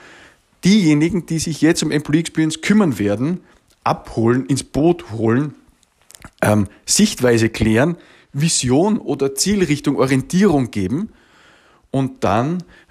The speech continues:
ein klare, eine klare Story, ein klares Narrativ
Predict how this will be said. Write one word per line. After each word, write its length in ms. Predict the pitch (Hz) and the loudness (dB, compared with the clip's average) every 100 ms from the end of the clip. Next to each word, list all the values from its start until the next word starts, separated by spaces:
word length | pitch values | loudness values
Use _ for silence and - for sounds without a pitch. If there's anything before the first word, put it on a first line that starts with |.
| _ | _
ein 380 | 98 104 127 139 | 0 0 0 -2
klare, 760 | - 104 98 113 123 131 135 139 123 _ _ _ | -2 2 4 2 2 0 0 -4 -10 _ _ _
eine 200 | - 120 | -4 -2
klare 260 | 123 101 113 | 0 -2 -2
Story, 360 | - 110 123 | 0 0 0
ein 120 | - 113 | -2 -4
klares 380 | 95 98 117 | -2 -2 0
Narrativ 580 | 113 104 101 - 120 135 | 0 0 -2 -2 -4 -4